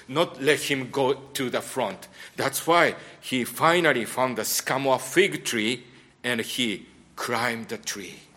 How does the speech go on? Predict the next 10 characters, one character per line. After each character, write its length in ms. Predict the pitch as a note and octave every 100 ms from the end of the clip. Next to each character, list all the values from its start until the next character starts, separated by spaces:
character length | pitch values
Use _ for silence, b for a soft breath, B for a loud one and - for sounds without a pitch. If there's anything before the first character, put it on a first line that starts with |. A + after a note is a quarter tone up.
| _ _ _ _ _ _ _ _ _ _ _ _ _ _ _ b b b b b b b -
そ 200 | - C#3
こ 140 | D3+
か 140 | D3 C#3+
ら 120 | C#3+
は 180 | C#3+ C#3
あ 60 |
ち 140 | - -
こ 140 | D3+
ち 160 | D3+ D3
に 400 | D3 D3 D3